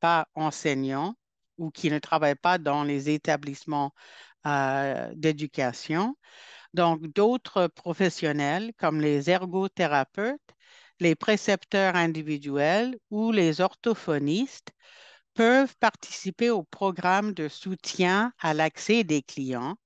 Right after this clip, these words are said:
et de cette façon, mieux aider les personnes avec qui ils travaillent, c'est-à-dire les personnes qui sont incapables de lire les imprimés.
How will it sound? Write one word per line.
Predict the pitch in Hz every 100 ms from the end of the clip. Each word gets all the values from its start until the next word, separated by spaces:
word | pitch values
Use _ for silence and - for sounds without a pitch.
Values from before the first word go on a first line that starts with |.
| _ - - _ -
et | 175 170 170 - _ - _ _ _
de | 170
cette | 180 226 202
façon, | - 147 - 196 226
mieux | 233 175 180 226 254 269 -
aider | 180 160 190 226
les | 180
personnes | 147 180 160 - 165 165 202 254 294 - - -
avec | 175 165 180 _
qui | - 202 208 226
ils | 185 165
travaillent, | - 165 156 147 127 123
c'est-à-dire | - 156 170 151 185 202
les | 170
personnes | 147 156 - - 151 175 208
qui | -
sont | 151 151 143
incapables | 147 147 156 139 160 151
de | 143
lire | 139 139 170 202 - - - -
les | 160 147
imprimés. | 151 139 - 135 127 123 123